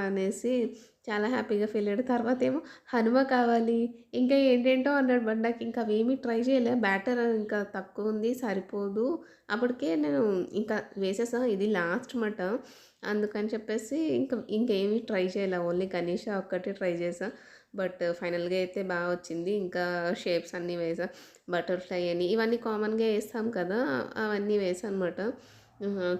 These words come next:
క్యాట్, బటర్‌ఫ్లై, ఇంకా ఐస్ క్రీమ్, ఇంకా చాలా షేప్స్ వేసాను ముందు. అవన్నీ వీడియో తీయలేదు, కొన్నే తీసా అనమాట. ఆహ్, కారు ఇవన్నీ. But గణేష వేస్తున్నప్పుడే ట్రై చేశాను. సరే, ఆహ్,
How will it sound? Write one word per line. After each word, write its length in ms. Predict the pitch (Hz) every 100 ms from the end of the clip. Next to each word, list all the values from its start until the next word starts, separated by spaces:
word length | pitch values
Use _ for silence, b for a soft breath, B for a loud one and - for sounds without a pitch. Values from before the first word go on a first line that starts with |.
| -
క్యాట్, 440 | 196 180 180 - 170 170
బటర్‌ఫ్లై, 840 | 175 175 175 190 185 - 180 180 175 175 175
ఇంకా 280 | 175 - 175 175 170
ఐస్ 240 | 170 180 -
క్రీమ్, 340 | - 165 165 - - - - - - - - - -
ఇంకా 180 | 180 196
చాలా 320 | 202 170 190 220
షేప్స్ 360 | 208 185 -
వేసాను 380 | 196 202 202 180
ముందు. 280 | 170 165 202 - B B -
అవన్నీ 420 | 202 196 202 202 208 196 185
వీడియో 340 | 180 175 202
తీయలేదు, 400 | 220 202 180 180 208
కొన్నే 400 | 202 180 185 220
తీసా 300 | 220 185 214
అనమాట. 320 | 196 180 170 196 359 B B B -
ఆహ్, 260 | 185 180 180
కారు 560 | - 190 185 185 185 180 -
ఇవన్నీ. 460 | 190 180 170 170 285 - B B
But 220 | 180 175 180
గణేష 320 | 175 175 175 180 208
వేస్తున్నప్పుడే 800 | 180 180 - 208 202 202 202 226
ట్రై 180 | 233 190
చేశాను. 320 | 180 185 202
సరే, 280 | 220 170 185 - - - - -
ఆహ్, 300 | 175 165 165